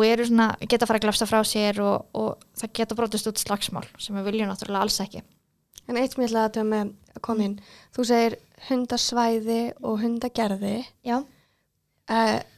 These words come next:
Speaker 2: er það bara munurinn er að hundasvæði er opið og hundagerði er girt, eða?
Speaker 1: Já, eða þú veist, þannig, þannig tala ég um það allavega. Hundagerðin,
Speaker 2: Já.
Speaker 1: það eru nokkur svona lítil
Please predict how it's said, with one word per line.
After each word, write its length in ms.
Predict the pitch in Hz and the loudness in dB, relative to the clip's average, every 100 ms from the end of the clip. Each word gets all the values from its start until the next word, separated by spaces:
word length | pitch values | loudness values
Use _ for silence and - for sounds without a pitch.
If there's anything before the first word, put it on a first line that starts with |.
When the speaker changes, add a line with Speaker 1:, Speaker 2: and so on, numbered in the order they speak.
| - | -2
Speaker 2:
er 120 | 240 | 2
það 120 | 247 | 4
bara 180 | 247 247 | 4 4
munurinn 400 | 247 269 247 233 | 4 2 2 0
er 140 | 226 233 | 0 0
að 60 | |
hundasvæði 540 | 254 254 247 247 233 226 | -2 -2 -2 0 0 0
er 60 | - | 0
opið 440 | 233 254 - 294 - - _ _ | 0 0 -4 -6 -8 -20 _ _
og 320 | 233 226 226 226 | 0 2 2 0
hundagerði 540 | 226 254 240 233 226 220 | -4 -2 -2 -2 -2 -2
er 80 | - | -2
girt, 440 | 269 302 - - | -4 -4 -6 -10
eða? 280 | 240 226 226 | -6 -4 4
Speaker 1:
Já, 100 | 262 226 | 8 10
eða 120 | 226 | 10
þú 60 | 220 | 8
veist, 140 | 208 208 | 6 4
þannig, 300 | 214 214 - 226 | 2 0 0 0
þannig 220 | 214 208 | 2 2
tala 240 | 220 220 226 | 2 4 8
ég 160 | 247 | 8
um 60 | 214 | 6
það 120 | 202 | 4
allavega. 320 | 202 196 190 196 | 2 2 2 2
Hundagerðin, 500 | 233 262 220 254 254 | 4 4 4 6 6
Speaker 2:
Já. 40 | |
Speaker 1:
það 120 | 240 226 | 6 8
eru 120 | 269 | 8
nokkur 300 | 277 294 302 | 6 2 2
svona 200 | 262 277 | 2 4
lítil 380 | 277 277 - 247 | 4 4 4 4